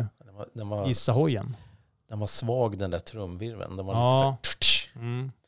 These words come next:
Speaker 1: Eh, ja, Gissa hojen. Du, du var lite snål med ledtrådar.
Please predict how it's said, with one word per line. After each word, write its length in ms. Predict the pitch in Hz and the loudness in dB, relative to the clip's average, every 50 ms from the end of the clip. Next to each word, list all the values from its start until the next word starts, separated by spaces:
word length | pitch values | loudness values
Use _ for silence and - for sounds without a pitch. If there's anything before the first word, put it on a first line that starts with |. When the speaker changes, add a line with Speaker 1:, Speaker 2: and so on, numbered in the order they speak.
| _ _ _ _ _ _ _ _ _ _ | _ _ _ _ _ _ _ _ _ _
Speaker 1:
Eh, 380 | - 120 117 113 113 110 110 110 - | -4 0 2 4 4 4 2 0 -2
ja, 400 | - 135 120 120 123 127 139 - - | 0 4 6 8 8 8 6 4 0
Gissa 480 | 139 135 147 131 - - - - 151 131 | -2 0 0 0 0 0 0 0 0 0
hojen. 500 | 113 147 151 156 160 160 143 113 107 - | 2 0 0 0 0 0 0 -2 -2 -4
Du, 220 | - 131 110 123 135 - - - - 78 80 _ _ - _ _ | -8 0 2 2 2 2 -2 -10 -14 -16 -18 _ _ -20 _ _
du 140 | _ _ _ _ | _ _ _ _
var 60 | - 139 | -10 -8
lite 400 | 143 143 139 127 110 - - 156 | -6 -4 -4 -4 -6 -4 -2 -2
snål 460 | - - 131 143 156 151 143 127 120 | 0 0 2 2 2 4 4 2 2
med 320 | 113 113 113 113 104 90 104 | 2 0 0 -2 -2 -2 -2
ledtrådar. 680 | 117 110 107 101 - - 143 127 107 104 90 95 95 | -2 -2 -2 -4 -4 -6 -6 -2 -2 -2 -2 -2 -6